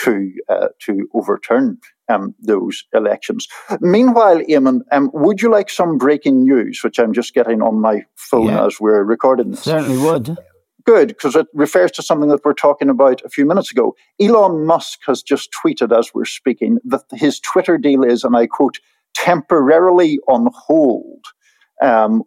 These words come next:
Speaker 1: which is, he says, "pending details supporting a calculation about spam or fake accounts and how much
Speaker 2: Right.
Speaker 1: they represent on Twitter." But if that deal is temporarily on hold, that would create a bit of a barrier to the Donald's return to tweeting.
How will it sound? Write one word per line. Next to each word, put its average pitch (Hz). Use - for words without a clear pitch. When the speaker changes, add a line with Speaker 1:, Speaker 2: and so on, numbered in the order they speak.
Speaker 1:
which 135
is, 113
he 123
says, 113
"pending 139
details 117
supporting 113
a 117
calculation 113
about 98
spam 107
or 101
fake 120
accounts -
and 95
how 113
much 107
Speaker 2:
Right. 113
Speaker 1:
they 104
represent 110
on 104
Twitter." -
But 165
if 170
that 160
deal 139
is 123
temporarily 123
on 110
hold, 135
that 127
would 127
create 139
a 131
bit 123
of 123
a 131
barrier 139
to 131
the 143
Donald's 143
return 113
to 101
tweeting. -